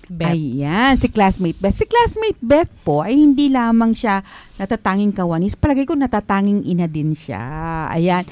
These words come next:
Speaker 2: Si Classmate Beth po. Eh, Classmate Beth, ilan na nga ang anak mo?
Speaker 1: Dalawa.
Speaker 2: Dalawa.
Speaker 1: Dalawa.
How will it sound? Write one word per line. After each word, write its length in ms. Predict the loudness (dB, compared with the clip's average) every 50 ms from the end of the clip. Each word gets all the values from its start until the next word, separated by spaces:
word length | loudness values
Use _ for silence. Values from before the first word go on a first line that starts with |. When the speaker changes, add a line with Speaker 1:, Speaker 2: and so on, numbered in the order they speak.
| -14 -12
Speaker 2:
Si 160 | -8 -6 -4
Classmate 440 | 0 2 2 2 4 2 2 0 0
Beth 280 | 0 0 2 2 0 0
po. 120 | -2 -4
Eh, 120 | -4 -6 -10
Classmate 420 | -6 -6 -4 -4 -4 -6 -8 -4
Beth, 200 | 0 0 0 2 2
ilan 180 | 2 2 4 4
na 100 | 6 4
nga 120 | 4 4
ang 120 | 2 2
anak 240 | 0 0 -2 -2 -2
mo? 240 | -4 -4 -4 -4 -6 -12 _ _ -20
Speaker 1:
Dalawa. 720 | -14 -12 -10 -8 -8 -8 -8 -8 -8 -10 -10 -12 -14 -16 -16 -14
Speaker 2:
Dalawa. 300 | -8 -2 0 0 2 2
Speaker 1:
Dalawa. 280 | 0 -2 -2 -2 -2 -2